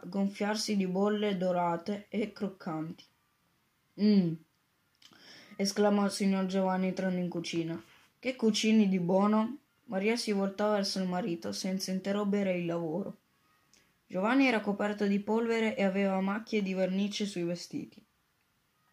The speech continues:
"Attento a non sporcare tutto", lo ammonì. Con un sorriso Giovanni si avvicinò a lei stampandole un bacio alla base del collo.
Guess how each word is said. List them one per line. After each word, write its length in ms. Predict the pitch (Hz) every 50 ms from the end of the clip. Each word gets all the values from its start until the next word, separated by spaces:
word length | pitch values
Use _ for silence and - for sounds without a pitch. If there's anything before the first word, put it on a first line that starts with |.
| _ _ _ _ _ _ _ _ _ _ - - - - - _ _
"Attento 440 | 190 196 - - 277 285 277 277 277
a 20 |
non 140 | 269 269 254
sporcare 500 | 254 - 254 247 247 269 254 247 240 240
tutto", 720 | - 294 302 254 220 - - 220 190 180 - - - - _ _ _ _ _ _ _ _ _ _ _ _ _ _
lo 160 | 170 190 208
ammonì. 600 | 208 208 202 196 196 190 185 175 160 160 160 - - _ _ _ _ _ _ _ _ _ _ _ _ _ _ _ _ _ _ _ _ _ _ _ _ _ _ _ _ _ _ _ _ _ _ _ _ _ _
Con 160 | - 220 240
un 120 | 247 247 240
sorriso 640 | - 254 240 220 226 247 254 254 254 254 247 240
Giovanni 400 | 202 202 220 208 226 226 240 240
si 100 | 233 - 226
avvicinò 520 | 208 196 196 202 - 233 208 208 208 208
a 20 | 208
lei 320 | 202 202 220 226 240 240
stampandole 800 | 240 - - 208 202 - - 208 214 220 220 214 208 208 208 202
un 260 | 202 196 202 196 185
bacio 480 | 190 196 202 214 214 - - 220 -
alla 260 | - - 196 190 185 180
base 320 | 185 190 196 190 185 185
del 220 | 185 180 175 170
collo. 440 | - - 170 156 160 160 165 - -